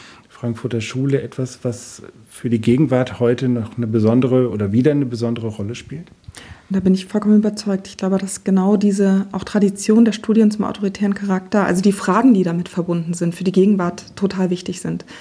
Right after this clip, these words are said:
Speaker 2: Also sowohl Fragen von Vorurteilsstrukturen, aber auch der Disposition, aber auch der Mobilisierung und politischen autoritären Bewegungen, die sich ja, wo es sozusagen transnational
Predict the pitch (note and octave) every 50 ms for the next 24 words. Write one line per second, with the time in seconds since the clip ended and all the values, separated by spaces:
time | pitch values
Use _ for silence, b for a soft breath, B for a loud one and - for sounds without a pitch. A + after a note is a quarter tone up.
0 | B B B B B B - F3 F#3 F3 F3+ F#3+ F3+ F3+ F#3 G3 F#3+ F#3+ - F#3
1 | F3+ F#3 F#3+ F#3+ - F#3+ F3+ F3 - - A3+ A3 G#3+ - - G3+ F#3 F#3+ - -
2 | - F#3+ - - - G3 F#3+ F#3 F3+ F#3 - - F3+ F3 F3 - - F3+ F3 F3+
3 | F3+ B B B B B B B B B B B B B F#3 F3+ - - G3+ F3+
4 | F3+ F3 - - - A3 A3 A3 G#3 F#3+ F3+ F#3 - - - G#3+ G3+ G3 F#3+ G3+
5 | G3 F#3+ F#3 F3+ A3 A#3+ A3 G#3+ G#3 G3 F#3+ F#3+ - G3 G3 G#3 G#3+ - G#3+ G#3+
6 | - G3+ G3 G3 F#3+ G3 - F#3+ F#3 F#3 G3 F#3+ F#3+ F3+ F#3 - G3+ G3 F#3+ F#3+
7 | F3+ F3+ E3+ F#3 G#3+ G#3 G3+ E3+ D#3+ D#3+ D#3+ F3 F3 E3+ E3+ - F3 E3 E3+ F3+
8 | F3+ B B B B B B B - F3 F3 F3 - F#3+ G3 - F#3 F3+ F3 -
9 | - F#3+ F#3 F#3+ - - F#3 F3+ F#3 - - F3+ F3 F3 F3+ F3 E3+ F3+ F#3+